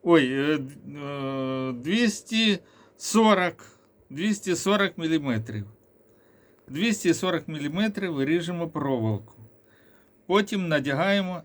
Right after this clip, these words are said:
на неї тру-, е, термоусадку. Термоусадку ріжемо.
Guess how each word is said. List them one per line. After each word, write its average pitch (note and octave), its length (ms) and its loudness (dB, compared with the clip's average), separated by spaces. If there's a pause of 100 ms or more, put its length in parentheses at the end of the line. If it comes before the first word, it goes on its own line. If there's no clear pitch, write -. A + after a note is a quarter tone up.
на C#3 200 -6
неї E3 560 -6 (760)
тру-, D#3+ 380 2
е, C#3 320 0
термоусадку. E3 960 -2 (1000)
Термоусадку F3 1040 2
ріжемо. G#3+ 720 0